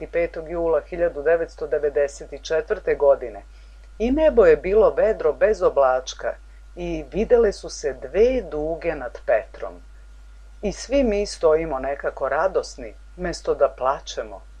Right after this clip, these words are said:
Tog trenutka nas je obuzela neka neovozemaljska ljubav jednih prema drugima,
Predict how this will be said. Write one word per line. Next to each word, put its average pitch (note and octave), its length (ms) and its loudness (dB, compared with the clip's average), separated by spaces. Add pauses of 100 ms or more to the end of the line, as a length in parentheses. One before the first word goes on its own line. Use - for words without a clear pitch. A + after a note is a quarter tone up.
(480)
Tog C#4 240 8
trenutka D#3+ 600 -2
nas D3 240 -4
je D3+ 100 2
obuzela D3+ 540 2
neka E3+ 380 -4
neovozemaljska F#3+ 1120 -4
ljubav D3 460 -2
jednih D3+ 520 0
prema F#3+ 260 -6
drugima, E3 560 -4